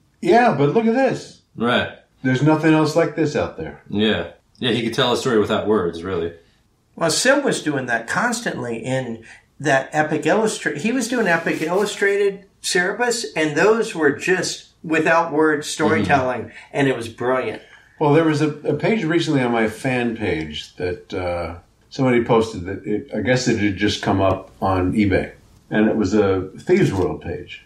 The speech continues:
Speaker 1: And it was so Cerebus.
Speaker 3: Oh, that
Speaker 1: Like,
Speaker 3: you did?
Speaker 1: yeah.
Speaker 3: Oh, that's interesting.
Speaker 1: It was,
Speaker 3: That's so
Speaker 1: uh,
Speaker 3: funny.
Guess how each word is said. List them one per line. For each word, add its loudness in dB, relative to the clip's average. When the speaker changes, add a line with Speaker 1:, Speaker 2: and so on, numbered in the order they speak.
Speaker 1:
And -4
it -10
was -6
so 0
Cerebus. -6
Speaker 3:
Oh, 4
that 2
Speaker 1:
Like, 2
Speaker 3:
you 4
did? 0
Speaker 1:
yeah. 0
Speaker 3:
Oh, 4
that's 2
interesting. -6
Speaker 1:
It -2
was, 0
Speaker 3:
That's 4
so 4
Speaker 1:
uh, -2
Speaker 3:
funny. -2